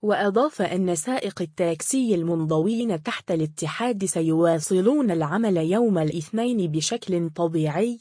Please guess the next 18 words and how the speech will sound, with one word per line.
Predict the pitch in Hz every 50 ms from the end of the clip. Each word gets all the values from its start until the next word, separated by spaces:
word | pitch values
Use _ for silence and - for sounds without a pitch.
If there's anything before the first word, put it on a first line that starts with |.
| _ _ _ _ -
مع | 202 202 208 175 170 165
الحرص | 156 151 - - 294 285 247 - - 190
على | 165 151 170 180 180 170 165
تأمين | 156 - 170 - - 180 196 240 269 254 208 160
خدمات | 151 - 170 165 160 156 156 180 220 240 - -
النقل | 180 170 165 180 226 - - 226
للمواطنين. | 208 196 196 175 180 180 196 202 196 196 190 190 190 - 226 208 202 226 247 240 185 147 139 139 135 131 _ _ _ _ _ _ _ - -
ورغم | 180 185 190 254 294 269 247 202
هذا | 175 165 214 233 240 208 175 160
الموقف، | 156 156 175 208 247 254 254 - _ - - 262 262 - - - - _ _ _ -
لم | 202 202 208 208
يخف | 214 240 311 - - - - 185
الخبوشي | 165 156 156 - 185 175 156 180 170 165 156 - - 254 247 214 214
حجم | 202 - - 277 254 220 202 202
الصعوبات | 196 - - - - 226 196 180 175 170 160 196 240 254 - -
التي | 185 160 156 175 202 - - 214 196 175
يعيشها | 175 160 156 175 226 240 - - 214 185 190
القطاع، | 185 185 - - 165 151 - 247 262 277 277 277 285 285